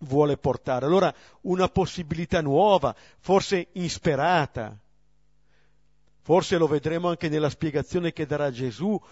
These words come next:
la compresenza di diversi terreni, anche in noi. Eppure Gesù sa che una parte del seme andrà sulla terra buona e darà un frutto inaspettato.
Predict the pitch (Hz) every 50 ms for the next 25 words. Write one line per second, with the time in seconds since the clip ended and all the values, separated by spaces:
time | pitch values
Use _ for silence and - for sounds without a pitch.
0 | - - - - 165 160 - - 185 175 165 - 175 170 160 117 165 185 190 -
1 | - 180 156 156 135 151 127 151 170 160 - - 147 - 160 143 127 120 139 170
2 | 202 202 180 156 139 123 110 - _ _ _ _ _ _ _ - 156 156 143 -
3 | 147 139 131 135 151 165 175 170 147 123 117 110 104 104 104 _ _ _ _ _
4 | _ _ _ _ _ _ _ _ _ _ _ _ _ _ _ _ _ _ _ _
5 | _ _ _ _ _ _ _ _ - 143 131 _ - - 226 240 202 185 131 123
6 | 147 135 175 151 - - 190 196 180 - 165 160 151 135 - - 180 185 165 -
7 | 165 135 139 120 - - 175 185 185 180 170 - _ _ _ _ _ - 151 139
8 | 131 123 143 165 156 - - 151 143 - - 151 123 117 120 107 104 101 - -
9 | - - - - _ _ _ _ _ _ _ _ _ _ _ _ _ _ _ _
10 | _ _ _ _ _ _ _ _ _ _ _ - 185 180 165 151 175 180 196 190
11 | 180 156 131 - - 185 226 233 - - - 208 196 185 175 - - - 151 -
12 | _ - 120 104 107 107 - - 113 110